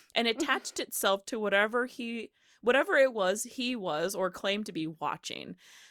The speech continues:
Speaker 1: But it seems in every way to have been Hopkins' own demon, unquote.
Speaker 2: Well, like, also, the translation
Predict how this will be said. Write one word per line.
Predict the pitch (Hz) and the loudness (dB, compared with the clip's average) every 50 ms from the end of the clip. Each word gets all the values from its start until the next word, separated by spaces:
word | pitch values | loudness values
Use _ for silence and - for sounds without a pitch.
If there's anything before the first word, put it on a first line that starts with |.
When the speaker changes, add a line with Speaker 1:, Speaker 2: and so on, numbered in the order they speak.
| _ _ - | _ _ 2
Speaker 1:
But | 208 196 165 143 180 180 - - | 4 4 4 4 2 0 -2 -4
it | 202 190 - | -4 -2 -2
seems | - - - 226 214 220 233 214 | -2 -2 -2 -2 -2 -2 -2 -2
in | 220 190 - | -4 -2 0
every | - 202 233 226 277 285 | 0 0 0 0 -4 -4
way | 262 214 196 175 175 180 | -2 0 2 2 2 0
to | 180 - 202 | -2 -4 -6
have | 185 185 - | -6 -2 -2
been | 180 175 170 180 | 0 -2 -2 -2
Hopkins' | 180 - - - 170 185 - _ - 151 135 143 156 175 - - - | -8 -12 -8 -6 -6 -6 -8 _ -12 -10 -10 -8 -8 -8 -8 -8 -8
own | 165 160 143 143 151 147 165 175 _ _ - | -8 -8 -8 -8 -10 -12 -14 -18 _ _ -16
demon, | 156 - 147 123 117 - - - 127 147 208 - _ _ - | -12 -10 -10 -10 -10 -10 -12 -12 -12 -12 -12 -14 _ _ -12
unquote. | - 147 139 - - - - - - - - - - _ - - - - - _ _ _ _ _ _ _ _ _ _ _ _ _ _ _ _ _ _ - | -12 -12 -10 -12 -12 -10 -10 -10 -10 -12 -14 -16 -20 _ -20 -20 -20 -20 -20 _ _ _ _ _ _ _ _ _ _ _ _ _ _ _ _ _ _ -10
Speaker 2:
Well, | 370 427 480 480 466 453 | -6 -4 -2 -2 -2 -2
like, | 427 415 403 359 - - - _ _ _ | -2 -2 -2 -4 -6 -10 -16 _ _ _
also, | - 403 440 494 494 - - 226 180 156 156 160 180 208 233 - - _ _ _ _ - | 2 2 2 2 2 0 2 2 4 4 4 2 0 -4 -6 -8 -12 _ _ _ _ -16
the | - 226 226 262 285 | -14 -10 -6 -6 -6
translation | 285 - - 370 359 330 320 277 254 269 294 403 415 - - 254 233 220 202 233 190 - | -6 -8 -8 -8 -4 -2 -2 -2 -2 -2 -2 -2 -2 -2 -2 0 0 0 0 0 -2 -6